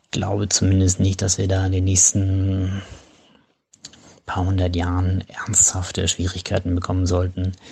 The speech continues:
diese Energieprobleme nicht erstmal vor allem mit Sonnenenergie zu lösen und vor allem mit Sonnenenergie, die jetzt kommt und nicht Sonnenenergie, die irgendwie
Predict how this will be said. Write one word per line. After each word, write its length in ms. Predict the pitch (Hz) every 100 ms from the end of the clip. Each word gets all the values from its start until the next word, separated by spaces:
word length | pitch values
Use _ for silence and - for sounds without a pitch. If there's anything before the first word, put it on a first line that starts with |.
| - - - - -
diese 180 | 101 98
Energieprobleme 840 | 92 92 92 - 101 95 92 92
nicht 320 | 92 90 -
erstmal 500 | - 95 - 95 90
vor 240 | - - -
allem 180 | 101 95
mit 100 | 95
Sonnenenergie 760 | 98 101 98 98 95 92 95
zu 180 | 95 -
lösen 400 | 95 98 95 92
und 140 | 92
vor 120 | - 98
allem 160 | 98
mit 80 | 92
Sonnenenergie, 440 | 95 92 90 90
die 120 | 90 90
jetzt 260 | 92 -
kommt 260 | 101 92 92
und 80 | 92
nicht 160 | 90
Sonnenenergie, 640 | - 95 92 98 95 95 95
die 140 | -
irgendwie 420 | 95 95 92 95